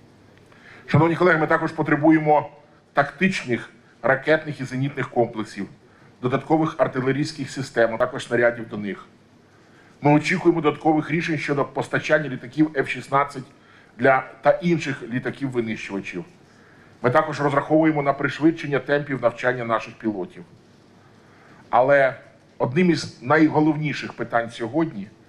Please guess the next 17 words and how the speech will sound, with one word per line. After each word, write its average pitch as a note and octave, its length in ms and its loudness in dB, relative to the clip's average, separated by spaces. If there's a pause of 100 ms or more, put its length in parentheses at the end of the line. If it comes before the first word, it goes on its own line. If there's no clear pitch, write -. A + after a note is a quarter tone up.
(260)
про C3 140 2
яке C#3 180 0 (260)
я C3+ 100 4
говорив C3+ 320 -4
з - 60 -14
кожним D3 400 0
з A2 60 -10
вас, G2 380 0 (720)
є C3+ 120 2
ваша D#3+ 300 2
згода D3 360 0
на C#3+ 80 0
використання D3 640 0
наданої D#3 640 0
вже C#3+ 280 0
нам C#3 240 0
зброї A2+ 540 0